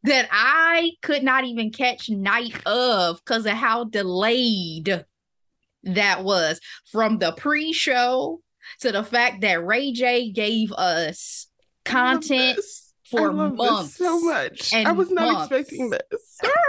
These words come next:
Speaker 1: Girl, months after. The fact that him and Sammy and, what was it, Pleasure P, whoever else was in a little group, decided to spin off and try to do their own thing, which I don't think they've released any music yet, but I'm ready.
Speaker 2: No.
Speaker 1: Y'all go ahead and drop a single.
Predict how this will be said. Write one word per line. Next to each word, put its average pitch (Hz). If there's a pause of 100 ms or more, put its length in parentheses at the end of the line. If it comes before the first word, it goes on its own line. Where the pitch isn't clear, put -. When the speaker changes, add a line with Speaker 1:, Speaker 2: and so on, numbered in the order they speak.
Speaker 1:
Girl, 196 (480)
months 277
after. 190 (840)
The 214
fact 262
that 202
him 285 (160)
and 185
Sammy 269 (200)
and, 202
what 302
was 247
it, 190
Pleasure 277
P, 285
whoever 294
else 262
was 220
in 214
a 226
little 220
group, 208 (500)
decided 208
to 190
spin 233
off 226
and 202
try 220
to 196
do 208
their 226
own 233
thing, 233
which 202
I 240
don't 370
think 330
they've 311
released 233
any 277
music 269
yet, 285
but 214
I'm 269
ready. 277
Speaker 2:
No. 165
Speaker 1:
Y'all 214
go 294
ahead 302
and 254
drop 269
a 269
single. 175